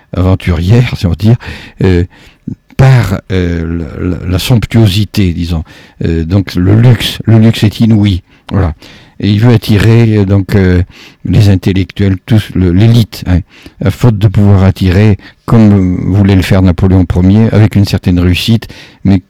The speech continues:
que ne réussit pas vraiment à faire Napoléon trois, semble-t-il, les aristocrates d'Ancien Régime, vous voyez, qui ont en eux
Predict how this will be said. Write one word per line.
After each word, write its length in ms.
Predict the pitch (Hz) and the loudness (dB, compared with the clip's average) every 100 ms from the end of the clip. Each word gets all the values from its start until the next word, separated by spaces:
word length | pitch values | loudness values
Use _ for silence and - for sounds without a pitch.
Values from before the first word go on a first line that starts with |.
| _ | _
que 100 | - | -2
ne 120 | 101 | 0
réussit 320 | 98 98 - 95 | 2 0 0 0
pas 120 | 113 | 2
vraiment 280 | 101 101 98 | 2 2 2
à 60 | |
faire 160 | - 92 | 2 0
Napoléon 380 | 87 95 90 87 | 0 0 0 0
trois, 160 | 95 | -2
semble-t-il, 360 | - 87 - 110 - - - - | -2 -2 0 -2 -2 -18 -6 -2
les 160 | 104 | 2
aristocrates 840 | 113 120 - 107 - 127 120 - - - | 2 2 0 -2 0 0 -2 -4 -16 -4
d'Ancien 360 | 101 95 98 90 | -2 0 0 2
Régime, 400 | 92 90 107 90 | 2 2 2 2
vous 40 | |
voyez, 220 | 85 85 - - - | 0 -2 -2 -14 -10
qui 120 | - 113 | 0 2
ont 220 | 110 107 | 2 2
en 380 | 92 95 117 | 0 4 4
eux 60 | 117 | 4